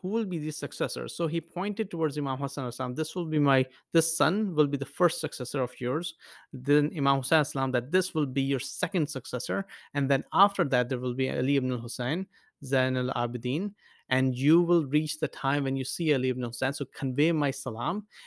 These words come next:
And then it will be time for Muhammad ibn Ali. So, uh, he told, the Prophet told Imam Hussain alayhi salam that you will reach the time when you will see Muhammad ibn Ali. So convey my salam to Muhammad ibn Ali al-Baqir alayhi salam.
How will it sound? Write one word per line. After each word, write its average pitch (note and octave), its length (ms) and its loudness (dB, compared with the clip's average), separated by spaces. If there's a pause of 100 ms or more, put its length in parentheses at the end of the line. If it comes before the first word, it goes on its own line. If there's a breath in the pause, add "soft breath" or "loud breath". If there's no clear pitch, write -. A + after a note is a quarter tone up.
(160 loud breath)
And C3 300 0
then F3+ 500 4
it D3 240 0
will D#3 260 6
be D3+ 440 0
time C#3 300 -2
for C#3 120 -8
Muhammad C3+ 400 0
ibn B2+ 180 -2
Ali. B2+ 380 2 (320 loud breath)
So, C3+ 260 0
uh, C#3+ 120 -2
he C3 240 -4
told, F3 460 2
the D3 80 2
Prophet F3+ 360 0
told D#3 200 2
Imam C#3 220 0
Hussain C#3+ 320 0
alayhi C3+ 180 -2
salam C3+ 360 0
that B2+ 200 0
you D#3 220 6
will F#3+ 300 6
reach E3 280 2
the D3+ 120 0
time D3 520 2
when C3+ 180 2
you C3+ 120 -2
will C#3 100 0
see - 280 -4
Muhammad C#3 480 0
ibn C3+ 180 -4
Ali. C3 320 0 (240 loud breath)
So - 140 -6
convey D3+ 560 0
my D#3+ 160 -2
salam C3 540 0
to C3 120 0
Muhammad B2+ 480 -2
ibn B2 180 -2
Ali B2+ 280 -2
al-Baqir A#2+ 420 -2
alayhi A2+ 240 -8
salam. A2+ 320 -8